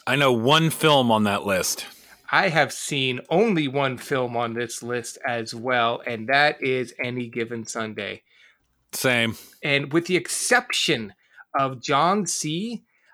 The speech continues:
Speaker 2: uh, all of the actors connecting them are black actors and actresses. I could not get a black actor and actress to connect from Any Given Sunday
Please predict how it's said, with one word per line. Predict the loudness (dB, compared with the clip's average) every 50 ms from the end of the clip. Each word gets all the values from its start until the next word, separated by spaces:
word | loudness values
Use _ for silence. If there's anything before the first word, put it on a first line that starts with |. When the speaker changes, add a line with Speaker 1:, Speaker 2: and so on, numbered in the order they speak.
| _ _ -2
Speaker 2:
uh, | 0 0 2
all | 4 4 6 6 4
of | 2
the | 2 0 0 4
actors | 6 6 6 4 2 0 0 2 2 0 -4 -8
connecting | -8 -6 -4 -2 0 0 0 0 0 -4 -2 0
them | 0 2 2 0 -2 -2 -2
are | 0 0 0 0
black | 2 0 0 0 0 0
actors | 0 0 0 -4 -8 -8 -8 -6
and | -6
actresses. | -6 -6 -6 -10 -14 -14 -12 -10 -10 -10 -12 -16 -20 -20 _ -10
I | -10 -10 -6 _
could | -2 2 4 2 2 4
not | 2 2 2 2 0 -4
get | -4 -4
a | -4 -6
black | -2 -2 -2 -2 0 -2
actor | -2 -2 -2 -4 -4 -6 -4 -4
and | -2 -2
actress | -4 -4 -6 -8 -10 -12 -10 -10
to | -14 -14
connect | -12 -8 -4 -4 -4 -4 -6 _ -20 _ _ _ -20 -20 _
from | -18 -6 0 2 2 2 2 0 -4 -8 -8 -10
Any | -8 -8 -6
Given | -6 -6 -8 -8 -8 -10
Sunday | -8 -8 -8 -8 -6 -6 -6 -6 -6 -8